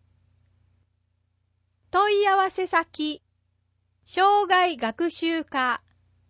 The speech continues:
図書館グループ。電話、三七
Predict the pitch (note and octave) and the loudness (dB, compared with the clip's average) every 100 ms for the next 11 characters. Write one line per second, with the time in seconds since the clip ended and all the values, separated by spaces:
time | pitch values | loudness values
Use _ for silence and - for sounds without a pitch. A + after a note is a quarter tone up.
0 | _ _ _ - C#4+ F#4+ G4 F#4 F#4+ F#4 | _ _ _ -8 -2 0 2 2 0 -2
1 | E4+ F4 F#4 D#4+ - - F3 E3+ D3+ _ | -4 0 0 -2 -6 -12 -10 -10 -14 _
2 | _ _ _ _ _ _ _ _ _ _ | _ _ _ _ _ _ _ _ _ _
3 | A#3 B3+ C4 B3+ A#3+ A3 G#3 - _ _ | -6 -4 -4 -4 -2 -2 -2 -8 _ _
4 | _ _ _ _ _ _ - F4 F#4+ F4 | _ _ _ _ _ _ 0 0 0 -14
5 | _ D4 E4 C#4 F3 | _ -4 -4 -4 -6